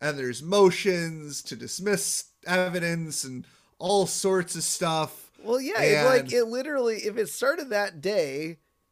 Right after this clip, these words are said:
Speaker 2: and then it was like, "Okay, let's send everyone out for the verdict." And I'm like, like, what was it? What were they in there? Two hours?
Speaker 1: Yeah. Also, I don't feel like this case would have gone to trial.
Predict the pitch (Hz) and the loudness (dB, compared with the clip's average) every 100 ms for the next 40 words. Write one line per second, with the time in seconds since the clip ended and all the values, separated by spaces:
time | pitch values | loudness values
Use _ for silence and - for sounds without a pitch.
0 | - _ _ _ _ 208 214 208 214 214 | -20 _ _ _ _ -2 -2 0 0 0
1 | 208 202 - 196 196 202 208 254 262 190 | -2 -4 -6 -2 -2 -2 0 -2 0 0
2 | 190 190 196 190 208 208 202 196 196 196 | 0 0 -4 -4 -4 -2 -2 0 0 0
3 | 190 185 139 180 294 277 180 220 226 226 | -2 -4 -2 0 0 -2 -2 0 2 0
4 | 196 _ _ _ _ _ - 220 247 262 | -2 _ _ _ _ _ -12 -10 0 0
5 | 262 233 240 262 277 392 311 143 - 220 | 2 2 4 2 0 -4 -6 -8 -2 2
6 | 220 269 427 494 453 - - _ _ _ | 2 2 0 0 -2 -6 -16 _ _ _
7 | - 170 185 175 180 247 277 247 214 220 | -4 0 2 0 2 4 4 2 4 4
8 | 277 269 220 220 208 135 165 165 170 170 | 4 0 -2 2 2 2 -2 -2 -2 -2
9 | 165 175 151 120 127 147 139 - 131 127 | 0 -2 -4 -4 -2 -2 -2 -6 -6 -4
10 | 139 143 143 139 | -4 -2 -4 -4